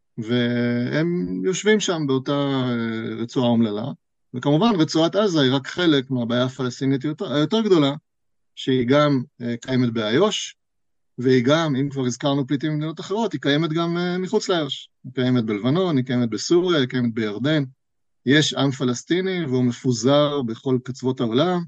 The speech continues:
אחת הסיבות של ניסיונות קודמים לנהל משא ומתן, בקמפ דיוויד ומקומות אחרים לא הצליחו, היה העניין הזה של פליטים פלסטינים שיושבים מחוץ לשטחי פלסטין ההיסטורית, ורוצים לחזור, או לפ-, או לכאורה המנהיגים שלהם לפחות,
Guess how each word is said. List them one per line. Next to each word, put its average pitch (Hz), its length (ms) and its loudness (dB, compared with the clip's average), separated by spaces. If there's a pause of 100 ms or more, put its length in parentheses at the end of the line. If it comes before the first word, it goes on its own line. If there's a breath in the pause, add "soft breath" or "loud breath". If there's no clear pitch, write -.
(560)
אחת 127 180 -4
הסיבות 131 400 0
של 135 160 -2
ניסיונות 123 520 0
קודמים 131 340 0
לנהל 120 220 2
משא 120 220 -2
ומתן, 120 460 -2
בקמפ 107 260 -6
דיוויד 131 180 2
ומקומות 120 300 -4
אחרים 131 220 -2
לא 151 80 -2
הצליחו, 160 460 -2 (480)
היה 131 140 -2
העניין 147 240 2
הזה 147 180 0
של 127 160 -4
פליטים 131 340 0
פלסטינים 147 500 -4
שיושבים 120 460 -4
מחוץ 123 340 -4
לשטחי 131 1300 0
פלסטין 147 500 -2
ההיסטורית, 160 680 0
ורוצים 120 720 -2
לחזור, 117 540 2 (100)
או 110 100 -12
לפ-, - 240 -16
או 117 120 -8
לכאורה 120 420 0
המנהיגים 117 360 0
שלהם 143 140 -2
לפחות, 123 320 -8